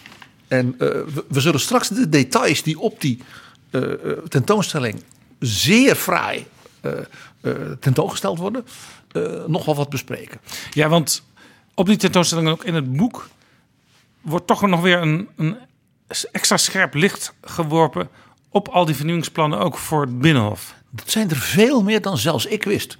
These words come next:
Speaker 1: in de loop van de geschiedenis. En dat wil wat zeggen. Eh, echt fabelachtige, eh, eh, ook maquettes, tekeningen, plattegronden, doorsneders. Het is echt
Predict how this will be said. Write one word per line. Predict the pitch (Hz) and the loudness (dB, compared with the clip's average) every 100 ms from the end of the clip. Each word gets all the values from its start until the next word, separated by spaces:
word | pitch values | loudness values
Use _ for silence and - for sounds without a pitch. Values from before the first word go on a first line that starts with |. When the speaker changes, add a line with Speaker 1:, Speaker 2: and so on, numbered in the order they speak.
| - | 0
Speaker 1:
in | 135 | 2
de | 123 | 4
loop | 127 | 2
van | - | 0
de | 117 | -6
geschiedenis. | - 123 107 - - - - - _ - | -4 -6 -8 -12 -18 -20 -20 -20 _ -6
En | |
dat | 120 117 | -2 0
wil | 151 | 0
wat | 123 | -2
zeggen. | - - 95 - - - - - - _ | -4 -6 -10 -20 -20 -20 -20 -20 -20 _
Eh, | 127 - 143 - | 0 2 0 -2
echt | - - - | -8 -12 -8
fabelachtige, | - 240 311 175 147 - 160 147 143 139 135 - - | -2 0 2 2 0 0 -2 0 0 0 0 -2 -4
eh, | 143 | -4
eh, | - - - - - - - 151 143 208 | -4 -8 -12 -12 -12 -12 -12 -12 -6 -6
ook | - | 0
maquettes, | 131 131 208 - 226 - - - - _ | 2 2 -2 -4 -6 -8 -14 -20 -20 _
tekeningen, | - 233 - 190 185 175 - | 4 4 2 -2 -2 -6 -4
plattegronden, | 214 247 - - 160 160 147 110 | 0 2 0 -2 0 0 0 0
doorsneders. | 117 202 190 - 170 151 - - - - - | 4 4 4 0 -2 -2 -4 -10 -16 -20 -4
Het | 127 - | -4 -2
is | 170 - - - | -4 -4 -10 -2
echt | 151 - | -2 -2